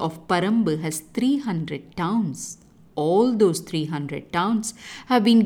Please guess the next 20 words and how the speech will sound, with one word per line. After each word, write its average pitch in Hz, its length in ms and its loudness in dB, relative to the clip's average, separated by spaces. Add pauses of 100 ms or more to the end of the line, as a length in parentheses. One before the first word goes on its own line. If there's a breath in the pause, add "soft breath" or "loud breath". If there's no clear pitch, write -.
(120)
gifted 311 420 0
away 160 160 2 (140)
to 156 60 -8 (160)
supplicants. 196 680 -6 (720)
Pari 160 340 0 (380)
and 170 100 -2 (140)
I 220 40 0 (440)
remain. 165 340 -2 (680 loud breath)
Also, 330 340 0 (160)
there's 175 280 2
the 160 80 -6 (100)
peak 302 140 0 (120)
for 196 120 0 (100)
you 131 100 -6 (240)
if 208 160 -2
you 165 80 -4 (140)
go 202 60 6 (140)
to 226 160 0
him - 140 -6 (320)
singing." 170 360 -2